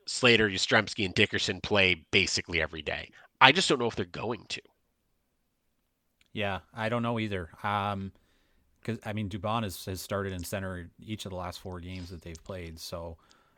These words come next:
Speaker 2: um, at least at the moment, given the current roster s-, construction, he's their center fielder. But he's also a guy that can move around a lot. I mean, he's, he's an infielder by trade. So,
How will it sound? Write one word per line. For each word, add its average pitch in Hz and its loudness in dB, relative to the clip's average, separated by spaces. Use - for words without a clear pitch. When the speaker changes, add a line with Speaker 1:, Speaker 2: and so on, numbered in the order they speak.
Speaker 2:
um, 85 -10
at 113 -4
least 113 -4
at 98 -8
the 92 -10
moment, 98 -4
given 95 -10
the 87 -10
current 98 -8
roster 87 -12
s-, 78 -14
construction, 85 -10
he's 87 -10
their 80 -12
center 82 -12
fielder. 85 -10
But 80 -10
he's 143 0
also 117 2
a 98 -2
guy 92 0
that 87 -8
can 95 -6
move 90 -6
around 90 -6
a 87 -8
lot. 87 -6
I 90 -8
mean, 90 -10
he's, 85 -8
he's 92 -10
an 87 -10
infielder 90 -10
by 85 -8
trade. 90 -8
So, 85 -10